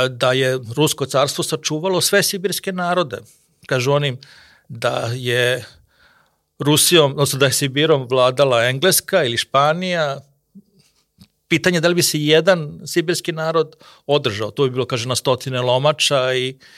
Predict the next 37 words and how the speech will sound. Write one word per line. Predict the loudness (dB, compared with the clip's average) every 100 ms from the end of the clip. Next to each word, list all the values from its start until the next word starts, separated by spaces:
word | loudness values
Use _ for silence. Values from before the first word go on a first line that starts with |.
| -20 -20 -20 _ _ _ _
mi | -6 -2
čak | 0 0
nismo | -2 -4 -4
insistirali | -6 -6 -2 0 0
na, | -2 -4 -4
ne | -2
samo | 2 2 2
da | 4 4 4
oni | 0 -4
svi | -4 -6
postanu | -4 -2 0 2
Rusi, | 0 0 -2
nego | -4 0
da | 0
oni | 0
svi | -4
postanu | -4 -6 -6 -8
pravoslavni. | 0 0 2 -2 -6 -10
Mi | -10 -10
smo | -8
ih | -6
sačuvali | -6 -6 -2 0 0
i |
ostavili | -2 -4 -10 -4
kakve | -4 -4 -6
jesu. | -2 -2 -2 -4 -6 -6
Ideja | -2 0
ruskog | 0 -2 -4 -6
carstva | -2 -2 -2 -6
jeste | -8 -6 -8
ideja | -4 -2 0 0 -2 -12 -20 -20 -20 _ _
e, | -2 -2 2
carstva | 2 2 -2
koje | -2 -4
donosi | -2 0 -2 -2
mir, | -2 0 0
e, | -2